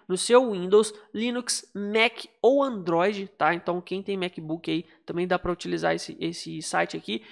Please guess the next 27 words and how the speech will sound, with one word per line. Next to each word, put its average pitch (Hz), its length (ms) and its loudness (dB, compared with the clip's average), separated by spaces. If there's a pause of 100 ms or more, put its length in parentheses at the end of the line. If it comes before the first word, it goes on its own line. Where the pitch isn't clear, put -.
(100)
Eu - 80 -2
não 285 120 4
sei 269 160 0
se - 100 -10
funciona 247 380 -2
pra 233 160 -4
quem 226 160 -10
tem 220 260 -4
iPhone, 185 460 -4
tá? 165 360 0
Ah, 196 280 4
você 240 200 0
vai 254 120 8
executar 294 520 4
ele 247 320 4
e 269 120 0
uma 330 200 4
vez 254 220 0
ativo, 262 560 -2 (240)
ele 233 180 2
compartilha 220 540 0
com 220 140 -2
segurança 208 420 -2
sua 202 80 -2
conexão 196 380 -6
de 208 80 -6
internet 220 480 -2